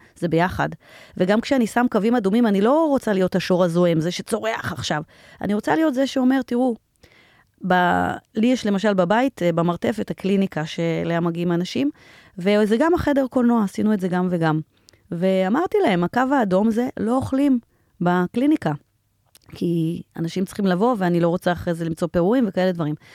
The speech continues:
אבל זה משהו שנעשה תוך כדי שיחה, עם הסבר, להסביר להם מה, מה, מה יקרה שם, מה, מה, מה הסיבה, זאת אומרת, את הדברים שמאחורה, זה לא משהו שהוא עיוור, אני מבינה את מה שאת אומרת.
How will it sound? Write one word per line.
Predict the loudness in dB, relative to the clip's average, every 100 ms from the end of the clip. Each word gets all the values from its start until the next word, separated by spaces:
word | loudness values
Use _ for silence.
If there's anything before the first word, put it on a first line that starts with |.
| -20 -20 -10 -2
אבל | 0
זה | 0 2
משהו | 2 0 -2
שנעשה | -2 0 0 -2 -2 -2
תוך | -4 -6
כדי | -4 -2 -2
שיחה, | -6 -8 -2 0 0 -4 -14 -20 -12 -2
עם | 0
הסבר, | 2 0 0 2 4 4 2 -2 -10 -20 -4
להסביר | -2 0 0 0
להם | 2 2
מה, | 0 0 2
מה, | 2 2 2
מה | 0
יקרה | 0 0 0
שם, | 2 2
מה, | 4 2 2
מה, | 0 -2 -4 -6
מה | -2 -2
הסיבה, | -2 -2 0 0 0
זאת | -4
אומרת, | -6 -4
את | -6 -6
הדברים | -6 -4 -2 -2 0
שמאחורה, | 0 0 0 0 2
זה | 0 0
לא | 2 2
משהו | 0 -2 -6
שהוא | -6 -6
עיוור, | -6 -6 -6
אני | -4
מבינה | -2 0 0
את | -2
מה | -4
שאת | -6 -8
אומרת. | -6 -6 -10